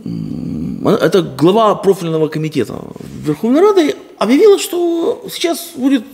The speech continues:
ну, в очередной раз там чтение, там прекрасная такая у них программа. Людей будут расселять из хрущевок, ну, ветхое жилье, понятно.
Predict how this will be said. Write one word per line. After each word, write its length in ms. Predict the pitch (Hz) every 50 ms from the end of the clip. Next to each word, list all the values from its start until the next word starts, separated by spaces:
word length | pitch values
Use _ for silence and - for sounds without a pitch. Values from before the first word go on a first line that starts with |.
| - - -
ну, 260 | - - 208 202 196 - - - 170 185 208 202 180 185 190 196
в 40 | -
очередной 460 | - 165 - 240 226 220 208 220 214
раз 280 | 214 214 190 160 - - - - - - - - - - -
там 160 | 180 180 170
чтение, 580 | - - - - 359 370 370 339 294 240 220
там 320 | 202 - 254 262 233 202 - - -
прекрасная 600 | - 226 254 240 349 392 403 - - 370 359 330
такая 220 | 285 294 - 349 339
у 40 |
них 160 | 330 294 240 -
программа. 480 | 320 330 294 311 247 165 135 120 - - - - - - - - - - - _ _ _ -
Людей 280 | - 202 208 294 370 359
будут 480 | 339 330 - 320 277 - - - -
расселять 640 | - 240 233 - - - 269 262 247 180 120 - -
из 100 | 131 -
хрущевок, 600 | - - 226 226 - - - 427 381 285 160 -
ну, 140 | - 233 202
ветхое 400 | 143 156 175 - - - 156 147
жилье, 340 | 131 135 165 175 202 208 185
понятно. 460 | 208 - 123 143 127 - - - -